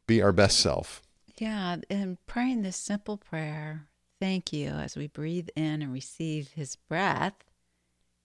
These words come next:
Speaker 2: and then as we exhale, "Lord," and praying that in a, a rhythmic way over and over and over, deeply breathing in and filling and receiving God's goodness through our breath and oftentimes even with our eyes, because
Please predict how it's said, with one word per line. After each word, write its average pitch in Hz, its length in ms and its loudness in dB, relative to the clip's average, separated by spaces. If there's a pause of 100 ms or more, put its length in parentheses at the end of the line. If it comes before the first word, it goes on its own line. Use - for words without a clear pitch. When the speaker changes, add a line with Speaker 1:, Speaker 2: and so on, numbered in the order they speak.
(160)
Speaker 2:
and 160 180 -6
then 143 420 -8 (580)
as 165 160 -6
we 143 140 -2
exhale, 147 580 -2
"Lord," 151 540 2
and 131 140 -2
praying 185 360 -4
that 147 220 -2
in 143 160 -8
a, 135 140 -8 (320)
a 147 40 -8
rhythmic 185 400 -4
way 156 200 -2
over 185 340 2
and 160 100 -2
over 151 220 -2
and 156 80 -2
over, 143 340 -4
deeply 208 760 -4
breathing 156 460 -4
in 143 480 -6 (120)
and 147 100 -18 (100)
filling 180 320 0
and 156 100 -4
receiving 160 500 -2
God's 104 300 -8
goodness 170 640 -2 (480)
through 165 380 0 (320)
our - 180 -6
breath 156 540 -2
and 131 160 -10
oftentimes 147 560 -12
even 151 160 -6
with 143 120 -8
our 135 140 -10
eyes, 131 440 -10 (300)
because - 200 -16